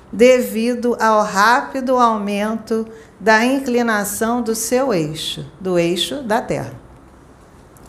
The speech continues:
Seus dias, há muito não têm mais vinte e quatro horas, e sim quinze horas e trinta minutos.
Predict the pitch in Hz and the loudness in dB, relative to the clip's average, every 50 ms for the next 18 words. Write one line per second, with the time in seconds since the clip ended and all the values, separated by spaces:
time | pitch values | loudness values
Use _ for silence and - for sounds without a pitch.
0 | - - - - - - - - - - - 294 311 330 320 247 240 214 240 302 | -20 -20 -20 -20 -20 -20 -20 -8 -4 0 2 4 4 4 4 2 0 0 0 2
1 | 359 370 349 247 175 156 156 156 - - - - - - - - - - - - | 2 4 4 4 2 2 0 -2 -4 -6 -8 -10 -16 -20 -20 -20 -12 0 4 4
2 | 302 339 339 311 392 311 330 359 370 349 - - 330 320 320 320 330 339 359 339 | 4 4 2 2 2 2 2 0 -2 -4 -6 -6 -4 -2 0 2 2 2 0 -4
3 | - - 269 269 269 269 285 330 320 - - - 220 226 226 226 226 226 233 247 | 0 2 2 4 4 0 0 -2 -6 -10 -12 -8 -4 0 2 4 6 6 4 4
4 | 269 240 240 220 220 247 247 247 - 269 254 262 262 262 262 262 311 302 311 262 | 2 0 -2 -2 -2 -2 -2 -2 -4 -6 -2 2 4 4 4 2 -2 -2 2 4
5 | 208 180 180 180 170 170 156 147 151 156 - - 233 254 269 - - - 220 233 | 6 6 6 4 2 0 -2 -4 -4 -8 -8 -6 -6 -4 -4 -4 -4 -2 -2 -2
6 | 247 269 269 269 - 269 285 302 285 262 254 233 208 190 196 196 202 214 220 220 | -2 -4 -6 -8 -8 -6 -6 -6 -6 -2 0 2 4 4 4 4 4 2 0 0
7 | 214 247 240 247 - 214 220 233 247 254 254 254 247 247 240 247 240 208 180 156 | -2 -4 -6 -4 -6 -4 -4 -4 -4 -2 -2 -2 0 0 0 -2 -2 -2 -4 -6
8 | 127 - - - 156 151 147 - - - | -8 -10 -14 -14 -14 -10 -10 -10 -12 -12